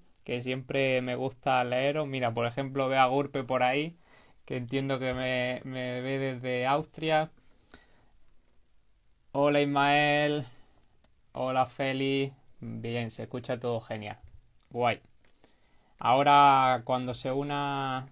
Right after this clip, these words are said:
Fernando, también nos confirmáis que se le escucha bien, que no haya ningún retraso. Y así podemos llevar el directo fluido. Como sabéis, vamos a,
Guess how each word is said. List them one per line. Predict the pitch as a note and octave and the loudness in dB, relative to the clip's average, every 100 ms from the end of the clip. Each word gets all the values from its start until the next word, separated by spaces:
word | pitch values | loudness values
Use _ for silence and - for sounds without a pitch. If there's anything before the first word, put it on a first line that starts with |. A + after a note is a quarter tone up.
| - | -16
Fernando, | - B2+ B2 C#3 D3+ D#3+ | -6 -6 -4 -4 -2 -2
también | D3 A#2+ A#2+ B2+ B2 | -2 -2 -2 -6 -6
nos | A#2+ | -6
confirmáis | - A#2 - A#2 A#2+ B2 A#2+ | -6 -8 -6 -8 -6 -6 -6
que | - A#2 A2+ | -8 -6 -6
se | A2+ A#2+ | -8 -8
le | A2 | -8
escucha | - C3 A#2+ B2+ A#2 | -6 -10 -6 -6 -4
bien, | A#2 C#3 D#3+ E3 | -4 -4 -4 -4
que | D3 A#2+ | -6 -8
no | A#2 | -6
haya | A#2 A#2 | -6 -6
ningún | A2+ A#2 A#2 A#2+ A#2 A2+ | -6 -6 -6 -4 -6 -6
retraso. | A2 A2 A2 C3 D3 - E3+ - - - - - - - - - - - | -6 -8 -4 -4 -4 -6 -10 -12 -20 -20 -20 -20 -20 -20 -20 -20 -20 -8
Y | C#3+ C3 C3 | -2 2 4
así | B2+ C3+ | 4 2
podemos | C3 C#3 C3+ B2+ B2+ B2 B2 A#2 A#2 - - - - - - - - | 0 4 4 2 2 4 2 0 -6 -18 -20 -20 -20 -20 -20 -20 -16
llevar | - D3+ D3 C#3+ C#3+ C#3+ | -8 4 8 10 10 8
el | C#3 C3 | 6 2
directo | C#3 C#3 C#3 - C#3 C3+ | 2 2 2 2 4 4
fluido. | - C#3+ C#3 A#2+ A2 A2 A#2 - - | 4 2 2 2 -2 -6 -10 -20 -10
Como | - C3 C3 | -4 -2 -2
sabéis, | - C3+ D#3 E3+ E3+ E3+ E3+ - - - _ _ _ - - | 0 4 4 4 2 0 -2 -10 -20 -20 _ _ _ -20 2
vamos | C#3+ D3 D3+ D3 | 4 4 4 4
a, | C#3+ C#3 C3+ C3 C3 B2+ B2 | 6 4 4 2 2 0 -2